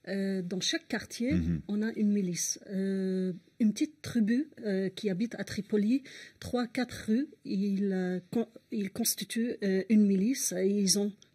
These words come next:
Speaker 1: tous des armes. Aujourd'hui, à l'onu, Rassan Salami, le représentant spécial, euh, de, de l'onu, euh, en Libye, a demandé hier,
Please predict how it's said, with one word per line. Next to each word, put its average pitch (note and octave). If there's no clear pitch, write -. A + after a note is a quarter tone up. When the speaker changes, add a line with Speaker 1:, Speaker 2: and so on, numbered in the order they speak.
Speaker 1:
tous -
des F#3+
armes. F3
Aujourd'hui, G#3
à G3
l'onu, G#3
Rassan G#3+
Salami, A3+
le A3+
représentant G#3
spécial, G#3+
euh, F#3+
de, F#3
de F#3+
l'onu, G3
euh, F#3
en G3+
Libye, G#3
a G3+
demandé B3+
hier, A3+